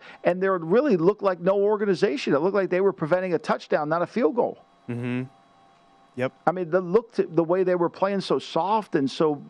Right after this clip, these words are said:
Speaker 1: carelessly back. My question is, with all the conversation centered around Brady,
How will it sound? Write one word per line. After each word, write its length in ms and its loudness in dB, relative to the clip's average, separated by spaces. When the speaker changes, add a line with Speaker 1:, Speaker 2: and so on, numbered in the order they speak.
Speaker 1:
carelessly 640 0
back. 420 -2
My 200 2
question 480 -2
is, 300 2
with 140 2
all 200 0
the 80 0
conversation 760 -2
centered 400 -2
around 300 0
Brady, 400 0